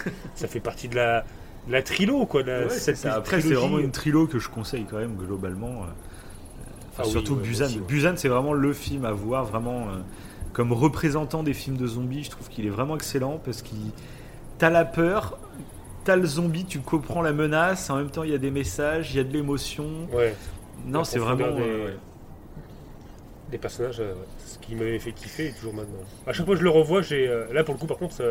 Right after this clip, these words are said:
Speaker 2: j'ai, j'ai des frissons et tout.
Speaker 1: Ouais, ouais, mais c'est
Speaker 2: Et je
Speaker 1: top.
Speaker 2: suis donc, euh, ouais, je... je, on le conseille, voilà, on le conseille.
Speaker 1: <laughs> Ils sont, dès qu'on fait une
Speaker 2: Parmi ces trois
Speaker 1: émission,
Speaker 2: films,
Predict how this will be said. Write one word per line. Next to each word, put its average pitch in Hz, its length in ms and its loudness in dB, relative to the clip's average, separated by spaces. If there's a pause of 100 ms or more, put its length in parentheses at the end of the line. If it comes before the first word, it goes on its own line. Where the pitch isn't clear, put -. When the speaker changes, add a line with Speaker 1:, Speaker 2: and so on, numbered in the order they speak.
(140)
Speaker 2:
j'ai, 117 360 -10
j'ai 123 200 -6
des 113 120 -4
frissons 135 420 -8
et 131 40 -4
tout. 110 240 -10 (100)
Speaker 1:
Ouais, 113 60 -6
ouais, 147 100 -2 (240)
mais 90 140 -8
c'est 107 140 -14
Speaker 2:
Et - 20 -8
je - 80 -10
Speaker 1:
top. 123 100 -6
Speaker 2:
suis 110 460 -10 (540)
donc, 123 180 -2
euh, 117 280 4
ouais, 113 60 -2
je... 110 100 -6 (1200)
je, 127 120 -2 (680)
on 180 80 8
le 214 60 10
conseille, 208 520 2
voilà, 165 300 2 (120)
on 180 80 8
le 240 140 6
conseille. 185 640 2 (160)
Speaker 1:
<laughs> - 160 -2
Ils 233 280 8 (240)
sont, 123 140 -8
dès 147 140 2
qu'on 160 140 4
fait - 120 4
une 165 60 8
Speaker 2:
Parmi 156 140 10
ces 165 120 12
trois 214 180 8
Speaker 1:
émission, 185 220 8
Speaker 2:
films, 180 200 6